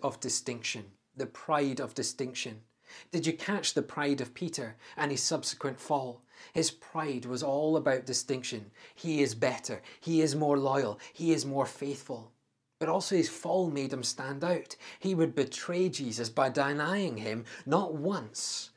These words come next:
but three times. Although that would come after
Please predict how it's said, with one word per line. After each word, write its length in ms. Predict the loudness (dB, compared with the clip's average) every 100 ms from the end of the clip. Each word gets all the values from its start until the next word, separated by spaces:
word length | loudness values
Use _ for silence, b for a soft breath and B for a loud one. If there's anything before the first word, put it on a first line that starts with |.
| b b
but 240 | -2 0 0
three 260 | -2 -2
times. 720 | -2 -4 -6 -6 -6 -4 -4 -8 _ _ _ _ _ -4
Although 300 | -2 -2 -2
that 220 | 0 0
would 140 | -4 -4
come 220 | -2 2
after 480 | 0 -2 -2 -2